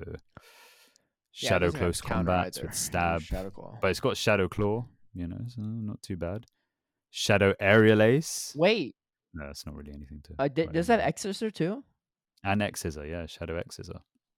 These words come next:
Speaker 1: It got
Speaker 2: So
Speaker 1: buffed.
Speaker 2: it's, yeah, so it's,
Speaker 1: But if you
Speaker 2: it's
Speaker 1: run
Speaker 2: not
Speaker 1: X scissor in
Speaker 2: awful.
Speaker 1: close combat, you get, you get, you get walled by Gligar.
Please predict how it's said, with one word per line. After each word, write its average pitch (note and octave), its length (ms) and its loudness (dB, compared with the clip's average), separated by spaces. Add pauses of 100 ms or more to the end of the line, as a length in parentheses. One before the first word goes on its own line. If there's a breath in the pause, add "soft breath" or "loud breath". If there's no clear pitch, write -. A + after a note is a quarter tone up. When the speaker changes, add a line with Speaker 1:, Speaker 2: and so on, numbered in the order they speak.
(520 soft breath)
Speaker 1:
It B2 80 -4
got D3+ 160 6
Speaker 2:
So G2+ 80 6
Speaker 1:
buffed. A2+ 200 8
Speaker 2:
it's, - 180 2 (520)
yeah, D#3 300 4
so C#3 160 4
it's, D#3 80 8
Speaker 1:
But F3 60 10
if F3+ 100 6
you G#3+ 60 8
Speaker 2:
it's A3+ 80 8
Speaker 1:
run C4 100 10
Speaker 2:
not F#3 100 6
Speaker 1:
X E3 120 6
scissor G3 280 6
in F#3+ 40 4
Speaker 2:
awful. E3 80 -2
Speaker 1:
close E3 180 4
combat, D#3+ 300 4
you C3+ 80 4
get, C#3+ 220 6
you C#3+ 200 2
get, D3 300 4
you B2+ 80 -4
get C3 140 2
walled A2 280 0
by E2 100 -6
Gligar. D#2 460 -10